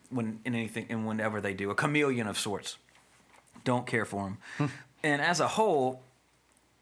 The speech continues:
Speaker 1: I like most of Michael Mann's films, but this one was just meh. Just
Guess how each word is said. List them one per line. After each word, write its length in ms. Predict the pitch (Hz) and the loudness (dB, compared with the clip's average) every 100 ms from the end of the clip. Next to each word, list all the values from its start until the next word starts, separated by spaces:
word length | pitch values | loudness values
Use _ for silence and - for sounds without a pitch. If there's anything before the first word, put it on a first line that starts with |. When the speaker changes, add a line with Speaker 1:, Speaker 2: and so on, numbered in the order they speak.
| _ _ _ - - | _ _ _ -20 0
Speaker 1:
I 60 | 120 | 4
like 240 | 120 139 | 6 4
most 360 | 135 143 147 - | 4 2 2 0
of 80 | 131 | 2
Michael 260 | 127 131 | 2 2
Mann's 280 | 127 127 127 | 0 0 0
films, 300 | 147 139 131 | 0 0 0
but 100 | 113 | 0
this 160 | 117 120 | 0 0
one 80 | 113 | -2
was 120 | 104 | -2
just 320 | 110 - - - - | -2 -2 -4 -10 -6
meh. 200 | 131 110 - - _ _ _ _ _ _ _ _ - | -4 -4 -8 -20 _ _ _ _ _ _ _ _ -6
Just 300 | 110 - | -4 -4